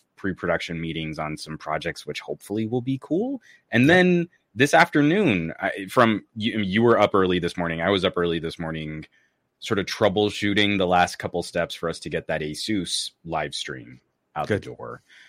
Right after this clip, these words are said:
Speaker 2: Okay.
Speaker 1: which is always kind of a head trip when they're just like, "Hey, Juan, you know, like, just jump into StreamYards and run this stream for Newegg and the world's largest P C component manufacturer and handle the live stream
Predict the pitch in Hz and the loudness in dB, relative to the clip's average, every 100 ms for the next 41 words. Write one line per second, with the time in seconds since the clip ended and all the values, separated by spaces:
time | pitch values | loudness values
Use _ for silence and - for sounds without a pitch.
0 | _ 113 95 101 117 104 240 220 - 175 | _ 0 0 0 2 6 6 4 2 4
1 | 117 123 123 - 92 92 90 87 78 78 | 6 4 2 0 -2 0 -2 -2 -6 -4
2 | 82 78 - 202 120 92 110 143 127 127 | -4 -4 0 0 2 0 2 2 4 4
3 | 131 120 113 - _ _ _ _ _ 95 | 4 4 4 0 _ _ _ _ _ -2
4 | 107 90 113 117 117 117 110 117 110 110 | -2 4 4 6 6 6 6 8 10 10
5 | 107 - 131 143 104 78 73 71 82 80 | 6 2 4 6 4 2 -2 -4 -6 -4
6 | 80 95 101 98 95 - - 123 107 85 | -2 0 2 0 -2 -4 -2 2 2 0
7 | - 90 85 85 - 92 92 101 101 95 | -2 0 0 -2 -6 -4 0 2 6 8
8 | 92 92 90 - _ _ _ - 101 104 | 8 6 0 -16 _ _ _ -4 -2 -2
9 | 82 90 98 87 95 107 101 82 92 95 | -2 0 0 2 2 4 4 0 2 2
10 | 95 95 - _ - 98 - 98 90 101 | 2 -2 -6 _ -6 -4 -2 -2 -2 -4
11 | 98 101 104 98 90 85 82 87 82 - | 0 0 2 0 -2 -2 -4 0 0 0
12 | - 85 85 87 95 92 101 101 101 101 | -4 -2 0 -2 -2 -2 2 2 2 0
13 | 90 87 85 90 - - 87 85 85 | 0 2 2 2 -2 -6 -6 -4 -6